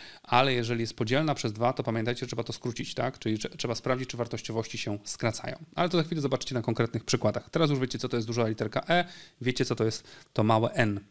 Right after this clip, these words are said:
To jest taki ogólny wzór tlenków. A już zajmijmy się tak, w takim razie konkretnymi przykładami, bo tutaj przygotowałem dla was takie zadania.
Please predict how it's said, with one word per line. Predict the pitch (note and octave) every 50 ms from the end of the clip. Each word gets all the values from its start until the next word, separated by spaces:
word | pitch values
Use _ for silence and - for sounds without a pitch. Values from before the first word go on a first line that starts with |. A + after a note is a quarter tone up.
| - - - - -
To | -
jest | - -
taki | - - - -
ogólny | - B2+ A2+ C3+ C#3+ C3+ B2 B2
wzór | A2+ A2 A#2 A#2 A#2 A#2
tlenków. | - C3 A2+ G#2 - - - -
A | - C#3
już | D#3 D#3+ D3
zajmijmy | C3+ C#3+ C#3 D3+ D#3 D3+ D3
się | - C#3+
tak, | B2+ B2+ A#2+ -
w | -
takim | - B2 - B2
razie | A#2+ A2+ A#2 A2
konkretnymi | - - E3+ E3 D3+ - C3 A#2+ - - D#3 D3+
przykładami, | C#3 - B2+ - A#2 A2 A#2 C3+ C#3+ C#3 C3+ C3+ - - - - - - -
bo | A#2+ A2+
tutaj | - - B2 A#2
przygotowałem | - - B2+ A#2+ A#2 - A#2+ C3 C3+ C3 B2+ A#2+
dla | A#2 A#2+ A#2 A2+
was | A2 G#2+
takie | - - A2 - A2
zadania. | A2 G#2+ G#2+ C3 C3+ C#3 C3+